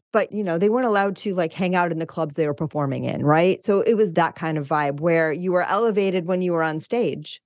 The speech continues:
but nowhere else, no other time. And so there was just this little bit of freedom where the bird could come out of the cage and fly around, and then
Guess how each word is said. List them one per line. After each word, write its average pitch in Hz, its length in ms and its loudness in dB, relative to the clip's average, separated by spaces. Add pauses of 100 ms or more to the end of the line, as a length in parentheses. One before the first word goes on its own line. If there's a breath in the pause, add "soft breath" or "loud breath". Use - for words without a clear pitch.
but 208 140 4
nowhere 185 400 4
else, - 340 -8
no 170 280 4
other 156 240 2
time. 143 420 -6
And 143 160 -4
so 170 200 4
there 170 180 2
was 170 220 0
just - 260 -6
this 202 220 -2
little 208 800 2
bit 208 140 4
of 185 120 -2
freedom 170 440 -2
where 165 120 0
the 175 80 2
bird 170 280 0
could 175 180 -10
come 185 220 -6
out 170 160 -2
of 156 100 -4
the 160 80 -8
cage 160 440 -2
and 156 200 -2
fly 160 280 0
around, 151 480 -2
and 147 120 -4
then 151 300 -4